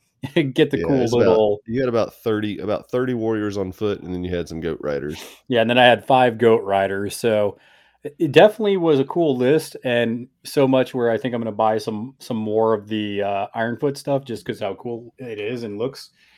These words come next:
Speaker 1: and actually put those models together. But what did you end up bringing, John? Just 'cause I think your list had a little more flair to it, I should say. <laughs>
Speaker 2: Yeah, I had this crazy idea of, like, "I'm gonna bring these, th-, bring Moria goblins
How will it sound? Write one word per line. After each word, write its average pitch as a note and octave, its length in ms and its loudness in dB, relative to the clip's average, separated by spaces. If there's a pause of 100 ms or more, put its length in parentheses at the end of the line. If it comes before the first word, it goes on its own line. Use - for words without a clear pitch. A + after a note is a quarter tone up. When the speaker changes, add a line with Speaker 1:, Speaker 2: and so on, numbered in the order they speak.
(160)
Speaker 1:
and G#2 80 -8
actually G#2+ 280 -6
put - 180 -10
those G2+ 180 -4
models G#2 320 -2
together. B2+ 420 0 (440)
But A#2+ 480 10
what F3 180 8
did D3+ 160 4
you D#3+ 140 6
end C3+ 120 8
up A#2 120 0
bringing, A#2 340 -2
John? A2+ 260 -2
Just G#2+ 140 -8
'cause A2 160 0
I A2+ 120 -2
think A2 180 -6
your A#2 180 -2
list A2+ 280 0 (140)
had A#2 160 0
a - 40 2
little A2+ 160 2
more A2 580 0
flair B2 280 2
to G3+ 180 2
it, G#3 220 0
I D3+ 80 0
should E3 180 -8
say. E3+ 520 2
<laughs> - 40 -20 (420)
Speaker 2:
Yeah, A#2+ 280 8
I A#2+ 120 8
had C3 160 2
this A#2+ 180 -2
crazy G#2+ 380 0
idea G2 320 0
of, F2 120 0
like, F2 460 -4 (160)
"I'm G#2 180 -10
gonna G#2+ 120 -4
bring G2+ 180 -2
these, F2+ 180 -4 (260)
th-, F#2 140 -6 (140)
bring F#2+ 200 -4
Moria F2+ 540 0
goblins D#2+ 720 -4